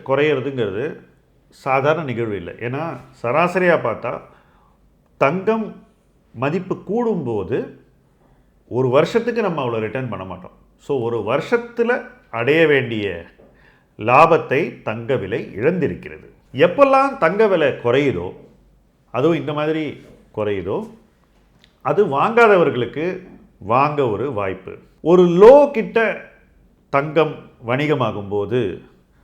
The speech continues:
நகை ஆபரண தேவைகளை நிறைவு செய்பவர்கள் தங்க விலையில மாத்திரம் சேவ் பண்றதில்ல, அந்த மேக்கிங் சார்ஜஸ், வேஸ்டேஜ், அதுலலாம் கூட நிறைய சேவ் பண்ணுவாங்க.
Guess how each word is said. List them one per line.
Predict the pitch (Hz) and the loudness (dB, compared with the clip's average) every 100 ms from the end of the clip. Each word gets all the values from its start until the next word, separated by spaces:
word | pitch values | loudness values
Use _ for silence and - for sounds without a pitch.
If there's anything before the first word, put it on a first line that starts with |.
| _ | _
நகை | - 131 147 196 | -4 -2 2 6
ஆபரண | 156 143 131 120 - - _ _ _ _ _ _ _ _ _ _ | 6 4 0 -2 -8 -16 _ _ _ _ _ _ _ _ _ _
தேவைகளை | 156 147 151 131 123 | 2 6 6 6 2
நிறைவு | 117 147 156 | 2 0 0
செய்பவர்கள் | - 110 107 104 98 175 220 - _ _ _ _ _ _ _ _ _ _ | -4 -4 -2 -2 -4 -6 -10 -20 _ _ _ _ _ _ _ _ _ _
தங்க | 143 185 220 233 | 0 2 2 2
விலையில | 143 156 233 233 185 | 6 6 6 4 0
மாத்திரம் | 165 - 247 254 240 - _ _ _ - | -2 -2 -2 -2 -4 -16 _ _ _ 2
சேவ் | 156 | 4
பண்றதில்ல, | 165 131 113 107 101 113 214 - - _ _ _ _ _ _ _ - | 4 2 -2 -4 -4 -4 -6 -10 -20 _ _ _ _ _ _ _ -14
அந்த | 151 156 202 | -4 0 0
மேக்கிங் | 202 175 156 | -2 -2 0
சார்ஜஸ், | 139 147 - | 0 -2 -2
வேஸ்டேஜ், | 127 139 139 139 139 | 0 0 0 -2 0
அதுலலாம் | 135 175 160 131 | 2 4 2 0
கூட | 151 | -2
நிறைய | 151 110 131 131 | -4 -4 -4 -4
சேவ் | 104 90 | -8 -8
பண்ணுவாங்க. | 82 - - | -16 -20 -20